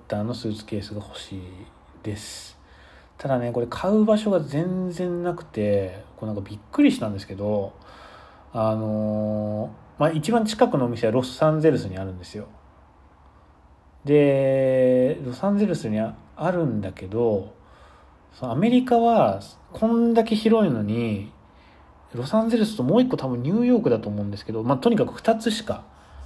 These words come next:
ないんですよね。この全土に。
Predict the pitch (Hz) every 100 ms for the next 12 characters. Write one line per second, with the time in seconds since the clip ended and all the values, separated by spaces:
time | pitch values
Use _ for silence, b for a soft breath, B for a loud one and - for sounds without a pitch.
0 | B B - 110 113 117 110 - - -
1 | - 101 90 87 95 127 - _ - -
2 | 117 113 110 131 123 101 87